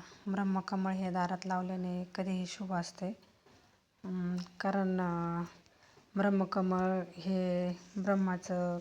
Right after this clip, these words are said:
रूप समजले जाते, प्रतीक आहे. जास्त त्याला उन्हाची गरज लागत नाही, त्याच्यामुळे ते, अ, सावलीला असले तरी पण, अ, छानच येते.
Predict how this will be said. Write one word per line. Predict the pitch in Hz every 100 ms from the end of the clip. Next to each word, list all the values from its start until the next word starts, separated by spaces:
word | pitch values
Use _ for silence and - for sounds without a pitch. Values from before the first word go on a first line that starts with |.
| -
रूप | 185 190 190
समजले | - 196 185 180 180
जाते, | 180 175 185 - - - - - - -
प्रतीक | - 196 196 190
आहे. | 185 180 202 -
जास्त | 202 202 196 -
त्याला | 202 202 202 196
उन्हाची | 196 202 202 196
गरज | 190 190 185
लागत | 180 180 180
नाही, | 175 180 -
त्याच्यामुळे | 185 - 185 190 185
ते, | 185 180 185 - - _ _ _ _ -
अ, | 185 175 175 170
सावलीला | 208 190 190 180
असले | 185 - 180 180
तरी | 202 196
पण, | 196 190 185
अ, | 185 180 175 180 - - _ _
छानच | - 185 185 175
येते. | 175 175 180